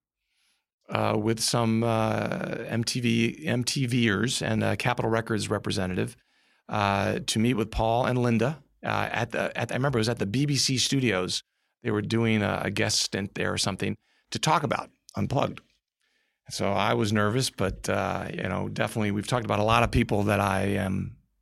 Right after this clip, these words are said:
big fans of, but this was the Beatles is who I idolize more than anybody, and McCartney, you know, and Lennon probably, you know, tied for first place as far as who I've idolized all my life.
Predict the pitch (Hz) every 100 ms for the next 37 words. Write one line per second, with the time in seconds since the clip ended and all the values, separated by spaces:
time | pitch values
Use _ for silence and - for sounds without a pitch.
0 | 220 113 104 123 127 104 90 90 92 82
1 | - 110 - 101 98 95 - - 123 123
2 | 107 104 - - _ _ _ _ _ -
3 | - 120 107 107 107 104 101 104 101 107
4 | 113 110 98 101 98 98 98 95 104 98
5 | 95 90 - _ _ _ 107 101 - 104
6 | 110 107 95 104 95 95 92 85 90 92
7 | - 110 95 95 - 92 87 - _ _
8 | _ _ - 107 - 113 101 - - 98
9 | 95 - 107 95 95 98 92 - - -
10 | - - 98 95 98 98 87 -